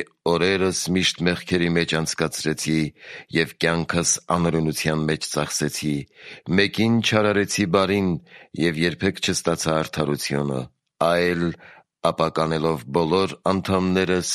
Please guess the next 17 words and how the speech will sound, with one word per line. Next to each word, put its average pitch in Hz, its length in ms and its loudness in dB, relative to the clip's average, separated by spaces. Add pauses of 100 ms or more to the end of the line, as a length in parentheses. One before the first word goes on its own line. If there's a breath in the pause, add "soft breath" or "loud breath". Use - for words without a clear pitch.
(340 loud breath)
կորստյան 98 640 2
մատնեցի 73 640 -2 (260)
բազմադիմի 78 800 0
հանցանքներում։ 71 880 -4 (1500)
Բերանս 87 600 0
պղծեցի 85 540 -2
բամբասանքներով 80 1120 0 (400 loud breath)
և 80 240 0
լեզուս 85 500 0 (160)
աղտոտեցի 82 720 -2
դատարկ 76 500 -2
խոսքերով։ 71 680 -2 (720 loud breath)
Ունկս 127 520 2
տվեցի 110 540 2 (140)
ի 107 160 2
լուր 104 260 2
չարության, 73 760 -2